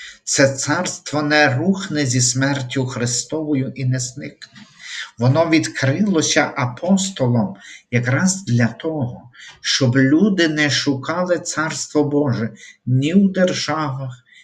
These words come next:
ні в політиці і взагалі ніде на землі. Перша частина явлення була для позначення іншого простору і місця життя Бога,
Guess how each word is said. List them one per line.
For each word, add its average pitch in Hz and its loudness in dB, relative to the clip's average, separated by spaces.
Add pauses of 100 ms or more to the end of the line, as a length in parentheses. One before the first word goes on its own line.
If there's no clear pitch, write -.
(140)
ні 131 2
в 175 -6
політиці 131 0 (340)
і 131 0
взагалі 117 0
ніде 107 0
на 104 -4
землі. - -10 (840)
Перша 156 2
частина 131 0
явлення 120 0 (540)
була 127 4
для 131 6
позначення 131 2
іншого 135 0
простору 147 -2
і 131 -2
місця 143 -2
життя 123 -4
Бога, 120 -4